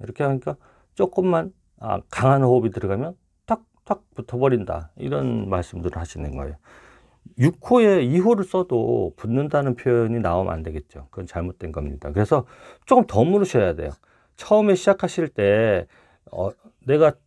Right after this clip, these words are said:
생전 처음 이제 악기를 사서, 어, 하다 보니까 많이 무는 것 자체가, 요 조금 무는 것도 부담스러운데 더 많이 물다 보니까 엄청 부담스러운 거예요. 그러니까 요 끝을 조금 물고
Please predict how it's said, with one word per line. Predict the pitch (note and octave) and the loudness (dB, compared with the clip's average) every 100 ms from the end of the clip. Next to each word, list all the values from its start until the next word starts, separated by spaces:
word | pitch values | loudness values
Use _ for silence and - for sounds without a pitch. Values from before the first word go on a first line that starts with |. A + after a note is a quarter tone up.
| _ | _
생전 | - G3+ G#3+ F#3+ | -6 -2 0 0
처음 | - F#3 E3+ | 0 0 2
이제 | C3+ C3 B2 | 0 4 4
악기를 | A2+ A#2+ - C3+ | 4 0 -2 -2
사서, | B2+ D#3 - C3+ A2 G2+ | -2 -2 0 2 2 0
어, | A2 G#2 G2 _ _ _ _ _ _ _ _ _ | -2 -2 -4 _ _ _ _ _ _ _ _ _
하다 | - F3 E3 | 0 2 4
보니까 | B2 A2+ - F3+ - _ _ _ _ | 4 2 0 -2 -4 _ _ _ _
많이 | G#2 G#2+ E3 G3+ | 2 4 6 4
무는 | G3 F#3+ | 4 2
것 | F3+ | 0
자체가, | - A2 - C3+ D#3 G2+ A2 | -2 -8 -6 -4 -2 -2 0
요 | C#3 E3 | 0 -2
조금 | - - - G#3+ | -8 -6 -2 0
무는 | F#3+ F3 E3+ | 0 0 0
것도 | D#3+ C#3+ C#3 - - - D3+ C#3 | 2 2 0 -6 -10 -6 -6 -8
부담스러운데 | - C#3+ C#3 B2 A#2+ A#2 C#3 | 4 4 4 2 2 0 -2
더 | - | 2
많이 | E3+ F#3 F3+ | 6 6 4
물다 | D3 C3 B2+ | 0 2 2
보니까 | A2+ A2 A#2 C#3+ - _ _ _ _ _ _ - | 0 -4 -6 -10 -12 _ _ _ _ _ _ -4
엄청 | A2 C3+ - E3+ | 0 0 0 -2
부담스러운 | - F#2+ D#3+ F#3 - D#3 A2 | 0 4 4 4 -2 0 0
거예요. | F2 E2 D2 | -4 -6 -6
그러니까 | A2 B2+ B2+ A#2+ - | -4 -2 -4 -8 -2
요 | A2 - | -4 -2
끝을 | G3+ - F3+ _ _ _ _ _ _ _ _ _ - | -4 -4 -6 _ _ _ _ _ _ _ _ _ -6
조금 | F#3 G3 G3 F#3 | 2 2 2 0
물고 | D3 C3 C3+ F#3 | 2 2 2 -2